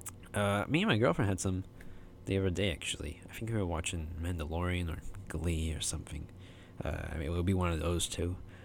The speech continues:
But, uh, these are good. They're very good. But th-, they can also get very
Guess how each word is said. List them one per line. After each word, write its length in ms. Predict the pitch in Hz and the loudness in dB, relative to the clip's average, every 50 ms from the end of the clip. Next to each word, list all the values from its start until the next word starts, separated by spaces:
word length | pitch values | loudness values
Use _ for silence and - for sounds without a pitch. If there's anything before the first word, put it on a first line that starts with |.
| - - - | -14 -2 2
But, 280 | - 92 92 76 - - - - | 4 6 6 4 2 -4 -4 -2
uh, 260 | 101 104 101 98 101 | 2 4 4 4 4
these 240 | - 131 190 226 - | 6 6 6 6 6
are 80 | 415 | 4
good. 440 | 294 170 135 214 262 - - - - - - - - - - - | 4 6 8 8 8 8 8 6 2 -2 -8 -12 -12 -12 -8 -2
They're 200 | - 190 190 202 | 0 2 2 4
very 340 | 180 196 208 233 269 294 254 | 6 6 8 8 8 8 8
good. 500 | 196 147 120 104 98 92 95 127 165 170 - - - - - - - - - - - - - - - - - - - - - - - - - - - - - | 8 10 10 10 10 8 6 4 2 0 -4 -8 -12 -12 -12 -12 -14 -16 -16 -14 -14 -14 -16 -16 -16 -16 -16 -16 -16 -16 -16 -16 -16 -16 -16 -16 -14 0 12
But 300 | 120 135 139 135 - - - - - | 12 12 12 12 12 6 -2 -10 -8
th-, 340 | - 90 - - - - - - - - - - | -8 -8 -6 -8 -8 -10 -10 -10 -12 -12 -10 -6
they 200 | - 120 120 127 | 0 2 2 4
can 160 | - - 143 | 6 6 6
also 200 | 156 170 - 151 | 8 6 6 6
get 200 | 117 117 92 - | 6 4 4 2
very 300 | - 90 92 92 87 80 | 0 0 0 0 0 0